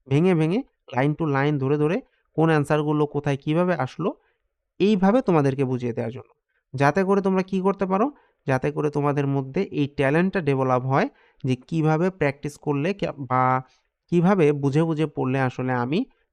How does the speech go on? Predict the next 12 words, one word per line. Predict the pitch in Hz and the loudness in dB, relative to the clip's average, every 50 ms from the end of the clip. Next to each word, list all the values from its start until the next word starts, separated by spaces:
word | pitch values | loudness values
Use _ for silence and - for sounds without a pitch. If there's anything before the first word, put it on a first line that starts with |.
| _ | _
পরীক্ষাতে, | - 143 131 - - 135 131 - 180 220 302 - _ _ _ _ _ _ _ _ _ 131 | 0 0 0 -2 -4 -6 -4 -2 -2 -4 -4 -4 _ _ _ _ _ _ _ _ _ -2
আহ, | 123 123 123 123 | -2 0 0 -2
সবগুলো | - - 139 139 139 135 139 147 143 143 147 147 | -2 0 -2 -2 -2 -2 -2 -2 0 2 2 0
কানেক্টরস | 143 - 131 131 131 131 127 - 170 185 180 156 | 0 -2 -2 -2 -2 -2 -2 -2 -4 -2 -2 0
বা | 139 131 | -2 -2
সবগুলো | - - - 139 135 139 135 139 156 175 190 175 | -2 -4 -4 -4 -4 -4 -4 -2 0 0 2 2
গ্রামাটিক্যাল | 147 147 135 135 135 131 143 131 143 139 135 | 2 2 2 2 0 0 -2 -4 -6 -6 -4
আইটেম | 131 127 123 123 - 202 262 294 - _ _ _ _ _ _ | -2 -4 -4 -2 -2 -2 -2 -2 -6 _ _ _ _ _ _
সঠিক | - - 135 - 139 - _ | -4 -2 -2 -2 -2 -6 _
করে | - 147 147 185 269 - - _ _ _ - | -4 -2 -2 -2 -2 -4 -6 _ _ _ -12
আসতে | 117 117 - - 123 | -12 -10 -10 -10 -10
পারবো। | 123 117 117 110 - | -10 -10 -10 -12 -16